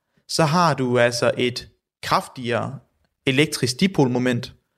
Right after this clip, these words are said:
som giver anledning til, at når de vibrerer, det, der er også forskellige typer vibrationer, så det er ikke alle vibrationer, der faktisk påvirker, men det, det når vi slet ikke at tale om.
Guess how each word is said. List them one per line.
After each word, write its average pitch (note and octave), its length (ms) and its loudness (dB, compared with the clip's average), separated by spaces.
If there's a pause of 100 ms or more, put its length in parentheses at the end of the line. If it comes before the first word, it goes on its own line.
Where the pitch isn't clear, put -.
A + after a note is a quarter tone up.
(200)
som C3+ 180 0
giver C3 240 2
anledning C#3 600 0
til, C#3+ 360 2 (360)
at B2+ 160 0
når A#2+ 120 0
de B2 160 -4
vibrerer, C#3 500 -2 (420)
det, B2 80 -6
der C3 200 0
er C3+ 40 6
også D3 120 0
forskellige C3+ 300 -2
typer A#2 220 0
vibrationer, A#2+ 520 -4
så - 100 -6
det C#3 60 2
er - 20 2
ikke - 140 -2
alle D3 140 2
vibrationer, B2 500 -2
der G#2+ 80 -6
faktisk - 280 -2
påvirker, F#2+ 380 0
men A#2 160 -4
det, B2+ 460 4
det D3 100 4
når B2+ 120 4
vi A#2 100 -2
slet A2 140 0
ikke A2+ 80 0
at A2+ 60 -2
tale - 200 -2
om. - 60 -6